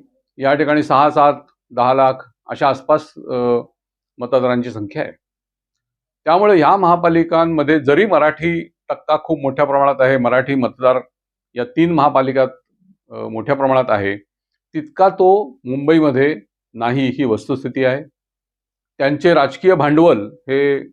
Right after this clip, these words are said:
दोन्ही पक्षांचं, म्हणजे मनसे आणि उद्धव बाळासाहेब ठाकरे यांच्या पक्षाचं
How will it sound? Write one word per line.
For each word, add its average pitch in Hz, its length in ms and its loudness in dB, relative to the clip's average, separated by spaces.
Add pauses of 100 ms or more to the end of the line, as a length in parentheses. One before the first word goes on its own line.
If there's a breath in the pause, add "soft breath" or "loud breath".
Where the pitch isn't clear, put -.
(920)
दोन्ही 165 240 0
पक्षांचं, 113 480 -4
म्हणजे 104 180 -8
मनसे 147 520 0 (320)
आणि 135 540 -6
उद्धव 127 280 0
बाळासाहेब 120 380 0
ठाकरे 104 360 -8 (540)
यांच्या 120 360 -4
पक्षाचं 123 680 -6